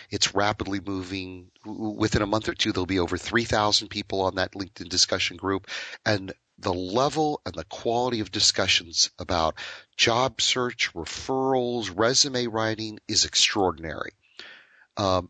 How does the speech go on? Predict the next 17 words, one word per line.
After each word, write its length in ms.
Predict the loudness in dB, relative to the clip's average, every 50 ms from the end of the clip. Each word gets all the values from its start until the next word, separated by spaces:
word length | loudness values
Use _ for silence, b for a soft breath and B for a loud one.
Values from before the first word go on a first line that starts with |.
| -2 0
and, 80 | 0 0 2 0
and 120 | 2 2
there's 180 | 4 4 4 2
hundreds 460 | 2 2 0 2 0 0 2 2 2
of 120 | 0 0
these 200 | -2 0 2 2
out 220 | 4 4 2 2 0
there. 140 | -2 -4
Brad 260 | 0 2 2 4 4 4
and 100 | 2 0
I 60 | 0
run 240 | 0 0 -2 -2 -2
this 160 | -2 -4 -2
one 140 | -2 -4 -6
on 140 | -6 -6
LinkedIn. 600 | -6 -8 -10 -10 -8 -4 -2 0 0 0 -2 -4 B B B B B B
You, 100 | -10 -10